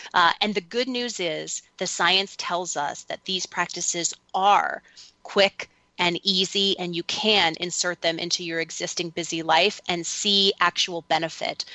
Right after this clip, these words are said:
Um, and when you read Doctor Stanley's chapter, I think it's really exciting to see the results she got in a, uh, a company of Marines pre-deployment. And they didn't spend a lot of time on the meditation training that she offered them.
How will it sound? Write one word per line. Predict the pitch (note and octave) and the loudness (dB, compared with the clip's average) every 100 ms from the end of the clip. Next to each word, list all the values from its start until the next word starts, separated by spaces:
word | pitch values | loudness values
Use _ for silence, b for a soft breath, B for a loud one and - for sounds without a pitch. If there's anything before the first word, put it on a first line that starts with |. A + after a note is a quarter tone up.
| B B - | B B -2
Um, | D#3+ D#3 D#3 - | 2 2 2 0
and | F#3 | 0
when | F#3 F#3+ | 2 2
you | F3+ | 2
read | G3+ G#3 | 2 4
Doctor | F#3+ F3+ E3+ | 4 2 0
Stanley's | - F#3+ F3 F3 D#3+ | -4 -2 -2 -2 -4
chapter, | - E3 - E3 D#3 | -2 -2 -2 -4 -2
I | D#3+ | -4
think | - E3 | -4 -6
it's | E3+ - | -6 -6
really | E3+ E3+ | -2 0
exciting | D#3+ - E3+ E3+ E3 E3 | 2 2 4 4 2 -2
to | F3 | -6
see | - F3 | -4 -4
the | E3+ | -6
results | E3 E3 F3 F3+ - | -6 -2 0 4 4
she | - F3+ | 2 2
got | E3 G3+ D#3+ - B B - | 6 6 6 2 B B -4
in | F#3 F3+ | -2 0
a, | E3+ E3 E3 E3 | 0 0 0 -2
uh, | D#3 D3+ D3+ | -2 -2 -4
a | |
company | - F#3+ - F3+ F3 | -4 -4 -2 2 2
of | E3 | 2
Marines | E3+ D#3+ E3+ E3+ D#3+ - | -4 -2 4 4 2 -6
pre-deployment. | - F3 D#3+ - F3 E3+ D3+ D3 | -4 -2 -2 -4 -2 0 0 0
And | E3 E3 | -2 2
they | G3 A#3+ | 4 4
didn't | A3 A#3+ A#3 | 4 0 0
spend | - A3+ G#3 F3+ | -4 0 0 0
a | D#3+ | -2
lot | D#3+ D#3+ | 2 4
of | E3+ - | 4 0
time | - F#3+ E3+ D#3+ F3 - b b | -6 -2 -2 -2 -8 -20 b b
on | F3+ | -6
the | E3+ | 0
meditation | E3 E3 - E3+ - D#3 | 2 2 -2 -2 -4 -4
training | - D#3+ D#3 D#3 | -6 -4 -4 -6
that | D#3+ - | -6 -6
she | - D#3+ | -4 -2
offered | E3 D#3+ - D#3+ | -2 -2 -8 -6
them. | - D#2 | -6 -6